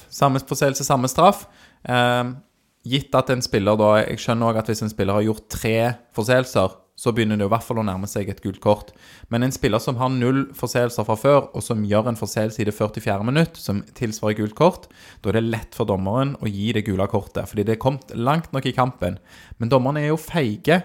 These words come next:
Eh, skjer dette i det fjerde minutt, så bør de statuere et eksempel. Nei, det er ikke greit å holde igjen en spiller som er på vei,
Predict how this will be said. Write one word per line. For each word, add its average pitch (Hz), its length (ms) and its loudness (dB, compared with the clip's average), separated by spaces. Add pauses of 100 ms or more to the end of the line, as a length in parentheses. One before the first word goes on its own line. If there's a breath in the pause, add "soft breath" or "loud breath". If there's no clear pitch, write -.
(380)
Eh, 120 400 2
skjer 135 240 2
dette 113 240 -2
i - 60 -2
det 123 40 -2
fjerde 107 280 0
minutt, 175 180 -4
så 165 80 -2
bør 113 240 2
de 160 80 -2
statuere 113 400 -2
et - 80 -10
eksempel. 170 480 -4
Nei, 104 280 2
det 147 120 0
er - 40 -8 (100)
ikke - 80 -12
greit 127 260 0
å 139 80 -4
holde 107 380 -2
igjen 147 260 0
en 135 80 -4
spiller 104 580 -2
som 117 300 -2
er 110 300 -2 (440 soft breath)
på 123 140 2
vei, 113 320 4